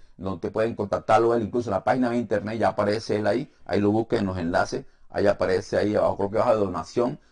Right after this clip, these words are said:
ahí aparece el enlace de él, para que pueden, los interesados en apoyar este ministerio, ahí lo pueden contactar a él,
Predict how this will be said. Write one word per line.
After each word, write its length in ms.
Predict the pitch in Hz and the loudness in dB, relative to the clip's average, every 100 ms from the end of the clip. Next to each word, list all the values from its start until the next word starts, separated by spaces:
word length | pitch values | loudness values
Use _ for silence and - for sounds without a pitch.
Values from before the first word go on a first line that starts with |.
| - | -12
ahí 160 | - 95 | -2 -2
aparece 420 | 95 87 90 104 | 0 0 -2 -2
el 120 | 92 | -2
enlace 280 | 90 98 98 | 0 0 -2
de 120 | 95 | -2
él, 180 | 107 131 - - - - | -4 -6 -14 -20 -20 -6
para 220 | 85 87 | -2 0
que 160 | 87 82 | -2 -4
pueden, 400 | 92 98 104 - | -2 -2 -2 -4
los 160 | 95 101 | -4 -4
interesados 540 | - 87 - 107 110 | -4 -4 2 2 2
en 60 | 98 | -2
apoyar 220 | 98 101 | 0 0
este 120 | 110 | 0
ministerio, 580 | 104 98 107 104 113 123 _ _ _ | -4 -4 -4 -2 -2 -6 _ _ _
ahí 160 | - 92 | -2 -2
lo 140 | 95 | -2
pueden 180 | 92 92 | -4 -6
contactar 380 | 87 - 87 - | -6 -2 -2 0
a 240 | 85 78 | 2 2
él, 260 | 82 - | 0 -4